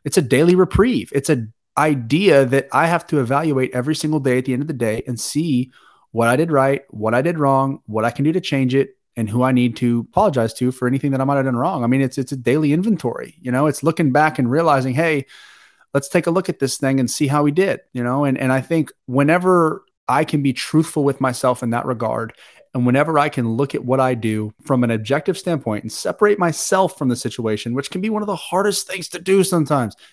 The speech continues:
It's so difficult for me to sit there and not take my feelings into consideration, not take what I thought should have happened into consideration, and just stop, breathe, take a step back and evaluate the situation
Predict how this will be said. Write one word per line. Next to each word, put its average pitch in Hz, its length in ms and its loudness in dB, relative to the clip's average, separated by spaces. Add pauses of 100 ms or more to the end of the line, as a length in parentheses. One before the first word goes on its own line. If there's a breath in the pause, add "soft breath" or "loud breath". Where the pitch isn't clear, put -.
(120)
It's 170 180 -2
so 185 480 2
difficult 156 600 0 (260 loud breath)
for 165 80 -4
me 165 80 2
to 151 80 2
sit - 240 -8
there 147 180 4
and 110 180 0
not 139 280 2
take - 260 -4
my 117 340 0
feelings 143 300 0
into 135 120 -2
consideration, 120 720 -4 (260 loud breath)
not 131 220 -2
take 143 240 -4
what 147 200 -2
I 135 260 2
thought 143 460 -2
should 135 240 -4
have 139 120 -6
happened 139 320 -2
into 135 120 -2
consideration, 131 680 -4
and 110 100 -2
just 101 320 -8
stop, 107 480 -8 (520)
breathe, 101 500 -2 (380)
take 98 200 -8
a - 40 -6
step - 300 -2
back 123 400 -2 (160)
and 127 120 0
evaluate 107 460 0
the 117 60 -10
situation 117 720 -4